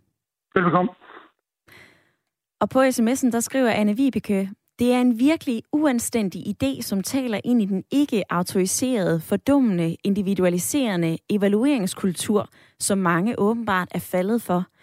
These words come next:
Speaker 2: Kommunerne skal sørge for, at rammevilkårene er gode. Ledelsen skal være nærværende og toptunet, og personalet topprofessionelt, omsorgsfuldt."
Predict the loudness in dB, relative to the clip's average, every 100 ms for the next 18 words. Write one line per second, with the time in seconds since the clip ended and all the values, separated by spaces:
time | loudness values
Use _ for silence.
0 | _ _ _ _ 4 6 6 4 0 -2
1 | -2 0 0 0 -2 -2 0 0 2 0
2 | -2 -2 -2 0 -2 0 2 2 2 -2
3 | _ _ _ 0 4 4 0 -2 -2 -2
4 | 0 2 2 2 2 0 0 0 0 -2
5 | -4 -2 2 2 2 0 -2 -4 -2 -2
6 | 0 0 -2 0 -4 -2 -6 -2 -2 0
7 | 0 -2 -4 -14 _ _ 0 0 -2 -6
8 | -4 -6 -6 -12